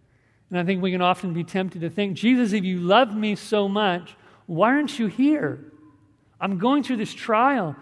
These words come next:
I'm going through this difficult time. It hurts." And we need to trust our good shepherd.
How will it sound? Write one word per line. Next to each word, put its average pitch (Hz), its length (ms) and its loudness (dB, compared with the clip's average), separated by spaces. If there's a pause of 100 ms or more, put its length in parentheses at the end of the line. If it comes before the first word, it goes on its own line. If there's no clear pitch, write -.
(180)
I'm 190 160 0
going 277 180 2
through 262 120 2
this 175 160 0
difficult 233 440 0
time. 214 300 -2
It 190 100 -2
hurts." 208 840 -6 (1300)
And 160 140 -4
we 180 100 0
need 202 180 0
to 170 100 -2
trust - 880 -6 (360)
our 151 160 -4
good 147 600 -4 (160)
shepherd. 143 560 -6